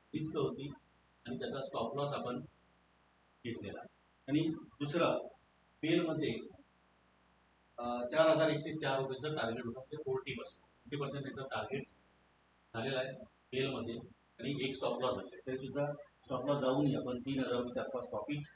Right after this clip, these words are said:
याच्यामध्ये आहे. तर फोर्टी पर्सेंटचं टार्गेट दहा हजार रुपयाच्या इन्व्हेस्टमेंटवर अतिशय चांगलं टेक्निक आपण या कोर्समध्ये शिकत असतो आणि निफ्टी आणि बँक निफ्टीमध्ये आपण दहा ते बारा पॉईंटचा स्टॉप, अतिशय कमी स्टॉप लॉस असलेला आपण टेक्निक जे आहे ते या कोर्समध्ये शिकतोय.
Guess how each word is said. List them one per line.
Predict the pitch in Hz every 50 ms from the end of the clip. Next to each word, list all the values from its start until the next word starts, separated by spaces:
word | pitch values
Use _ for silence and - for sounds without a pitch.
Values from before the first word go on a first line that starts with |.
| - _ _
याच्यामध्ये | - 117 117 117 120 120 151 170 - - - - - _ _ _ _ _ _ _ -
आहे. | - - - - - _ _ _ _ _ _ _ _ _ _ _ _ _ _ _ _
तर | 170 156
फोर्टी | - - 139 135 - 170
पर्सेंटचं | 170 175 170 170 156 - - -
टार्गेट | - 127 127 127 120 131 131 135
दहा | - - - _ _ - 123 127
हजार | 127 131
रुपयाच्या | 127 123 131 139 135
इन्व्हेस्टमेंटवर | 127 110 117 127 127 123 127 123 127 135 131
अतिशय | - - - 127 120 131 123
चांगलं | 120 113 110 110 120 127 127 - - - - _ _ _ _
टेक्निक | 123 - - 123 127 127 - -
आपण | - - - _ _ _ _ 123 117 113
या | 117 120 120 120
कोर्समध्ये | 120 - 120 123 123 123 127 127 120 120
शिकत | 123 - - 120 117
असतो | - - - - 135
आणि | - - 127 - - - _ _ _ _ _ _ _ _ _ _ _ _
निफ्टी | 135 131 - - - 151
आणि | 143 147 139 131
बँक | 123 127
निफ्टीमध्ये | 135 131 - - 135 120 120 120 117 120 127
आपण | 131 - - - 123 117
दहा | - - 135 143
ते | 143 151
बारा | 143 127 120 - 113 123 123
पॉईंटचा | - 135 127 113 113 127
स्टॉप, | - - 113 - -
अतिशय | - - - - - _ _ 143 143 - 139 135 135 -
कमी | - 131 127 160 156
स्टॉप | 151 185 156 151 123
लॉस | 120 120 -
असलेला | - - - 120 113 -
आपण | - - - - - _ _ _ _ _ _ - 123 -
टेक्निक | - 123 120 120 123 135 139 127
जे | 127 123
आहे | - - -
ते | - 135 113
या | 113 -
कोर्समध्ये | - 127 - - - 123 117 110 117 98
शिकतोय. | - - 135 151